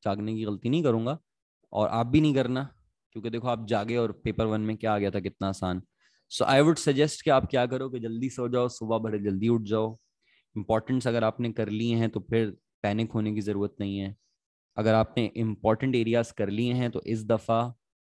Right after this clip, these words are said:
जो इंशाल्लाह ये बात प्रूव होगी, कल मैं पोस्ट करूँगा कि ये मिथ साबित हुआ कि जो पेपर वन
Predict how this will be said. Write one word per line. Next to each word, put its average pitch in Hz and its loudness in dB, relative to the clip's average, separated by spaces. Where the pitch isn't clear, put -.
जो 107 0
इंशाल्लाह 135 2
ये 123 -4
बात 110 -4
प्रूव 131 -4
होगी, 107 -8
कल 104 -2
मैं 110 -4
पोस्ट 113 -10
करूँगा 101 -4
कि 107 -4
ये 107 0
मिथ 110 -2
साबित 98 -6
हुआ 98 -4
कि 104 -6
जो 101 -2
पेपर 101 -4
वन 113 2